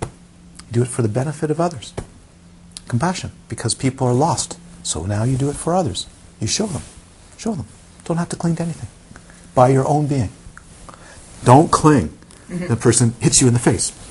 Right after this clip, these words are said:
Speaker 1: So you don't do it that way. You just show how, uh,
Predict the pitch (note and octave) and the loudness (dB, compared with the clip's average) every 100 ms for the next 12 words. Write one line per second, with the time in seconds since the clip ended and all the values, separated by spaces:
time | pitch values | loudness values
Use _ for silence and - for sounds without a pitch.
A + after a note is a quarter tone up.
0 | - B2 A2+ - - - - - - - | -4 -4 -12 -16 -20 -20 -20 -18 -14 -14
1 | - - - G#2+ B2 A#2+ B2+ - F#2 E2 | -14 -10 -2 2 4 4 2 2 0 -2
2 | - - - - - - D3+ - A#2+ A2+ | -12 -18 -18 -18 -18 -18 -18 -6 -2 -2
3 | A2+ - F#3 F#3+ F2 - - - - - | -2 -4 0 2 0 -6 -20 -20 -20 -20
4 | - - G#2 G2+ G2 - - - - - | -8 2 4 4 0 -6 -20 -20 -18 -6
5 | G#2 F#2+ F#2+ | -2 -2 -4